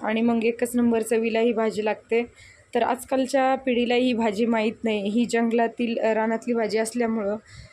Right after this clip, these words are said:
अ, जुन्या माणसांना नक्कीच, अ, ही भाजी खूप आवडत असेल. चिचारडी, मोहर, कारटोले, परत, अ, खूप साऱ्या अशा अजून भाज्या आहेत. कुरडूची भाजी ही पण, अ, गावाकडे जास्त भे-, भेटते, तर तुम्ही नक्की खा, ही भाजी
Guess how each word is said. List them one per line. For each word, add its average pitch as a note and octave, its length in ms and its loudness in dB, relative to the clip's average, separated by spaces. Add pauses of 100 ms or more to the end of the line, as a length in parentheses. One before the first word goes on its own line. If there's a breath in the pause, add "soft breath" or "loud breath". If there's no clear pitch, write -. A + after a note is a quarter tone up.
(140)
अ, A#3 160 0
जुन्या C4 320 2
माणसांना C4 460 2
नक्कीच, B3+ 540 -2
अ, G#3+ 220 4
ही B3 140 2
भाजी A#3 300 0
खूप B3+ 220 -2
आवडत G#3 340 0
असेल. G#3+ 280 -2
चिचारडी, A3 680 0
मोहर, A3 500 0
कारटोले, G#3+ 680 0 (640 loud breath)
परत, A3 440 0
अ, A3+ 320 4
खूप C#4+ 220 -2
साऱ्या A#3 300 0
अशा A#3+ 260 0
अजून B3 480 2 (240)
भाज्या A3+ 400 0
आहेत. G#3+ 180 -4
कुरडूची C4+ 380 2
भाजी A3 340 0
ही A3+ 200 -2
पण, B3 280 2
अ, A#3+ 340 -2
गावाकडे A#3+ 480 2
जास्त A#3 360 -4
भे-, A3 280 0 (420 loud breath)
भेटते, A3+ 580 0 (100)
तर A3+ 100 0
तुम्ही A#3+ 260 2
नक्की B3 420 0
खा, A#3+ 140 0
ही A#3+ 140 2
भाजी G#3+ 300 -2